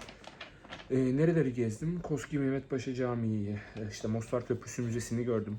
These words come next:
Bu müze de çok hoştu bu arada. Katman katman, katman katman, e, müzenin farklı katlarda işte yapılışı yeniden, e, işte bölgedeki ticaret,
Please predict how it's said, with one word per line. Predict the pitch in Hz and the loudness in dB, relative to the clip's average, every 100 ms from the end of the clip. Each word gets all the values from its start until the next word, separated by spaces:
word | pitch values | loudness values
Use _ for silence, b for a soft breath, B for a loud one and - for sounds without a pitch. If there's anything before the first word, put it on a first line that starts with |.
| - | 0
Bu | |
müze | 135 135 175 | 0 2 0
de | 156 | 0
çok | 110 107 | 0 0
hoştu | 101 - 98 | 0 -2 -2
bu | 98 | 0
arada. | 95 92 92 | 0 -2 -4
Katman | - 113 139 143 | -4 -4 -4 -4
katman, | 123 117 - 113 135 | -2 -6 -2 -4 -4
katman | - 113 127 123 | -8 -8 -6 -4
katman, | 120 107 123 131 147 151 | -6 -6 -6 -6 -2 0
e, | 104 101 101 101 101 101 - - - - - - - - - - | 0 0 -2 -2 -2 -2 -6 -14 -16 -20 -16 -12 -10 -10 -10 -6
müzenin | 113 110 117 117 117 | -2 0 0 0 -4
farklı | - - 110 - 139 | -8 -2 -2 0 -2
katlarda | 117 104 107 98 104 | -2 -2 -2 -2 0
işte | 98 123 | 0 0
yapılışı | 110 110 113 104 101 101 95 | 0 0 -2 -6 -4 -4 -2
yeniden, | 104 95 85 85 80 | -2 -4 -2 -4 -6
e, | - - - - - - | -12 -16 -14 -14 -14 -14
işte | 101 - 98 95 113 | -14 -8 -6 -4 0
bölgedeki | 110 107 104 104 | 0 2 -2 -4
ticaret, | - 113 110 101 95 85 - - | -10 -6 -2 -2 -2 -4 -8 -10